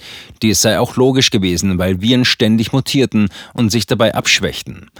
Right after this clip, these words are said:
Lauterbach habe Ängstlichkeit über die Aussagen von Fachliteratur gestellt und ausgeblendet, was nicht ins Konzept gepasst habe. Viele Fachleute hätten es jedoch nicht gewagt, Lauterbach in der Sache zu widersprechen,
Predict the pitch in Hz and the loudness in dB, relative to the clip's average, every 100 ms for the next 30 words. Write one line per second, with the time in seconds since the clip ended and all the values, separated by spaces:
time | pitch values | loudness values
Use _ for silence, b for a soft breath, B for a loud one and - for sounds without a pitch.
0 | B B 107 113 123 107 98 107 104 - | B B 0 2 2 0 0 0 -2 0
1 | 139 - - 101 92 78 95 95 107 107 | 0 0 -4 -4 -4 -4 -4 -2 -2 0
2 | 117 - 92 95 - 101 - 110 - 107 | 0 2 0 -2 -2 -4 -2 -4 -2 -2
3 | 90 92 104 98 90 107 101 - B B | -2 -2 0 0 0 2 0 -2 B B
4 | B 127 - 139 - 110 104 101 101 95 | B -2 0 0 2 0 0 2 0 -2
5 | - 113 - 120 113 127 127 139 127 123 | -2 -2 0 0 0 -4 -2 -2 -2 -2
6 | - 98 - 82 - 53 - - - _ | -4 -8 -4 -6 -6 -8 -12 -14 -20 _
7 | _ _ B B B B - 165 156 - | _ _ B B B B -4 2 2 2
8 | 110 - 85 82 87 98 - 101 - 98 | 0 0 -2 0 -2 -2 0 -2 0 -2
9 | 92 110 98 104 98 107 - - 78 85 | 0 -2 0 0 0 -2 -4 -4 -4 -2
10 | 92 90 90 104 95 92 92 104 - 98 | -2 -4 -4 -2 -2 -2 -4 -4 -4 -2
11 | 101 87 - 107 - 101 92 | 0 -2 -2 -2 0 -2 -2